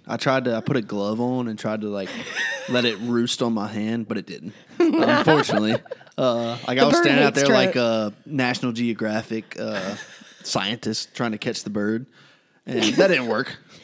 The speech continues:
Speaker 1: But
Speaker 2: So it sits on, on top of our, um, like, a little ledge on top of our
Speaker 1: Front door.
Speaker 2: front door.
Speaker 1: And shit's everywhere.
Speaker 2: And it literally
Speaker 1: <laughs>
Speaker 2: shits on our welcome mat. <laughs> So, so
Speaker 1: Welcome.
Speaker 2: that's fun.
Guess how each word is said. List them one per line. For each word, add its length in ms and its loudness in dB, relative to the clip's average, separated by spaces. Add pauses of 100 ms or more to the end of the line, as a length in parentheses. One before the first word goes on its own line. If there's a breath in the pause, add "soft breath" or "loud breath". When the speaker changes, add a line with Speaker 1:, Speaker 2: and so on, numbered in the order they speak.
(120)
Speaker 1:
But 160 -6 (240 loud breath)
Speaker 2:
So 240 2
it 160 2
sits 340 0
on, 280 2
on 160 2
top 200 2
of 120 2
our, 480 2
um, 500 -4
like, 220 0
a 40 2
little 300 0
ledge 460 0
on 120 2
top 240 0
of 120 0
our 480 0
Speaker 1:
Front 180 -4
door. 140 -2
Speaker 2:
front 240 0
door. 380 0 (280)
Speaker 1:
And 160 -8
shit's 340 0
everywhere. 460 -2
Speaker 2:
And 140 4
it 120 2
literally 460 4
Speaker 1:
<laughs> 0 -
Speaker 2:
shits 400 4
on 100 4
our 120 6
welcome 400 4
mat. 440 2
<laughs> 0 -
So, 200 2
so 420 -2
Speaker 1:
Welcome. 140 8
Speaker 2:
that's 260 4
fun. 480 2